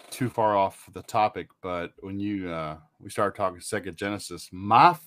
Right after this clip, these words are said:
favorite franchise on the Genesis was the Desert Strike, Jungle Strike, and Urban Strike games where you flew the helicopter around and took care of, uh,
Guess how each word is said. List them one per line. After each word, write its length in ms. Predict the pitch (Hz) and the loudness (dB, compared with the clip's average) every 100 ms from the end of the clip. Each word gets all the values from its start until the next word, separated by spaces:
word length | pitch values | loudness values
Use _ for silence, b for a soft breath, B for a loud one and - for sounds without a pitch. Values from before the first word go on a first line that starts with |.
| - | -2
favorite 440 | 120 123 123 123 - | 4 4 2 -4 -6
franchise 800 | - 101 110 - 117 123 123 - b b b b b | -4 -4 -4 -2 0 0 -8 -16 b b b b b
on 520 | 113 107 110 113 113 110 | 0 2 2 0 -6 -8
the 80 | |
Genesis 840 | 98 107 104 - 113 110 - - - _ - _ _ _ - | -6 -4 -4 -6 -8 -10 -10 -12 -16 _ -20 _ _ _ -6
was 420 | 107 101 95 92 95 | -2 -2 -2 -6 -6
the 340 | 95 92 92 | -6 -4 -8
Desert 500 | 85 98 98 117 107 | -2 0 0 -2 -8
Strike, 500 | - 110 107 110 - - | 0 4 6 4 -4 -4
Jungle 300 | 98 104 104 | -2 -2 -6
Strike, 420 | - 107 98 95 | -4 0 0 -2
and 80 | 85 | -6
Urban 260 | 82 85 | -6 -6
Strike 380 | 87 - 87 - | -12 -4 -4 -4
games 400 | 95 95 98 - | -8 -8 -8 -12
where 120 | - 92 | -8 -8
you 100 | 87 | -6
flew 240 | - 104 | -2 -2
the 100 | 87 | 0
helicopter 600 | 87 90 - 98 - 101 | 0 0 2 0 2 -2
around 300 | 95 98 101 | 0 0 -2
and 120 | 98 - | -4 -8
took 180 | 98 - | -14 -8
care 280 | 95 95 | -2 -2
of, 140 | 92 90 | -2 -2
uh, 180 | 87 | -2